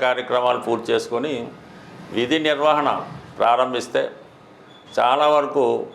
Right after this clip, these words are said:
మీ యొక్క పనిలో వేగం పెరుగుతుంది, సక్సెస్ రేటు కూడా పెరుగుతుంది అన్నమాట. అంటే శని భగవానుడు మనం ఎంత క్రమశిక్షణతో ఉంటే, ఎంత సింపుల్గా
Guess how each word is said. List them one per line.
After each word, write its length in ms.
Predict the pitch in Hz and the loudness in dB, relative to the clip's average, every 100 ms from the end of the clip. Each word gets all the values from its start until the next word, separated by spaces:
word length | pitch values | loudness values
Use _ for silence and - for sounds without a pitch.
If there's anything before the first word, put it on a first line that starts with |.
| - - - - | -20 -20 -20 -8
మీ 80 | 117 127 | -2 0
యొక్క 220 | 127 - 117 101 92 - - - | 0 2 2 2 -2 -10 -10 -4
పనిలో 320 | 110 139 147 135 113 | -2 2 2 4 4
వేగం 320 | 120 131 143 139 | 2 2 0 2
పెరుగుతుంది, 520 | 131 127 127 127 135 - - - - - - - - - | 0 0 -2 -4 -6 -8 -18 -20 -20 -20 -20 -20 -18 -4
సక్సెస్ 420 | 113 - - 156 156 | -2 0 0 0 2
రేటు 180 | 143 143 139 | 2 2 2
కూడా 160 | 131 147 147 - - | 4 2 0 -6 -2
పెరుగుతుంది 360 | 107 107 101 | -2 0 -2
అన్నమాట. 240 | 95 90 - - | -2 -4 -8 -14
అంటే 200 | - 143 120 123 | -4 0 0 -2
శని 220 | - 120 143 | -2 0 2
భగవానుడు 600 | 151 147 143 143 135 113 107 104 - - - - - - - - 113 | 2 4 4 4 4 2 0 -2 -8 -20 -20 -20 -20 -20 -18 -4 -2
మనం 180 | 131 131 117 | 0 2 0
ఎంత 180 | 135 151 151 - | 0 -2 -2 0
క్రమశిక్షణతో 800 | 120 143 143 143 - 139 135 139 127 | 0 0 -2 -2 -2 -2 2 2 2
ఉంటే, 200 | 117 127 123 - - - - - - - - 104 | 2 -2 -2 -8 -20 -20 -20 -20 -20 -20 -2 0
ఎంత 280 | 127 143 156 151 | 0 0 0 0
సింపుల్గా 480 | 139 135 147 147 143 | -2 0 2 4 4